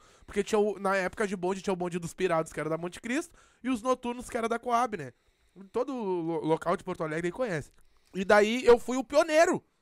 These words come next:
Eu juntei essas duas famílias, mano.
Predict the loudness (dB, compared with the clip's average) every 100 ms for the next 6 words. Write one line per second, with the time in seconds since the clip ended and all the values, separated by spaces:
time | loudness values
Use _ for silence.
0 | _ _ _ -2 -2 -2 -6 0 2 2
1 | -2 -6 -8 -4 -4 -4 -4 -4 -2 -4
2 | -6